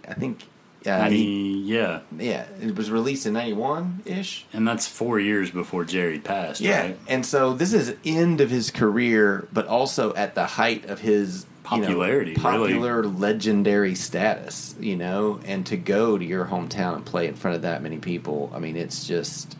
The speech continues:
Speaker 1: and this is also the second album the Jerry Garcia Band ever did.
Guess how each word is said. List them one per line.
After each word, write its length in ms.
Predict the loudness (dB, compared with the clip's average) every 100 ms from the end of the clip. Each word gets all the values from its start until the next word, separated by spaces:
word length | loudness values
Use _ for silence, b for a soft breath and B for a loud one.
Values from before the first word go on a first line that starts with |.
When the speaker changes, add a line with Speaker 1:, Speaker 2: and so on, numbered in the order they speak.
| -4
Speaker 1:
and 420 | 2 4 4 2 -6 -2
this 160 | 0 2
is 120 | 4
also 680 | 4 4 2 2 4 2 -4 B B B B -10 -10 -2
the 100 | 0
second 560 | 0 2 0 2 -4 -2
album 440 | -2 0 -2 -2
the 60 | -6
Jerry 260 | 0 0
Garcia 480 | 2 -2 -2 0 0
Band 340 | 0 -4 -4 -4
ever 160 | -4
did. 460 | -2 2 2 2